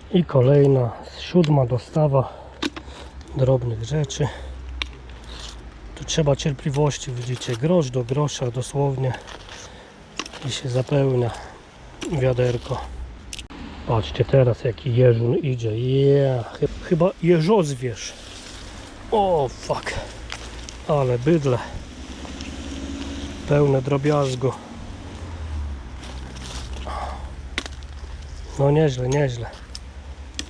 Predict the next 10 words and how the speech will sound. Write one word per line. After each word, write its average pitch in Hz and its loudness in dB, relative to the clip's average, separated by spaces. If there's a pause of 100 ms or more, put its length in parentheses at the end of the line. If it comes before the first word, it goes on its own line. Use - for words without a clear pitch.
(320)
Ciekawie 135 2
to 131 -4
wygląda. 120 0 (800)
Jakieś - -2
śruby. 135 2 (1040)
Grubsze, 131 2
chudsze. 143 -2 (1500)
Widzicie? 139 0 (1080)
Wkręty. 139 2 (1200)
Pręty. 131 0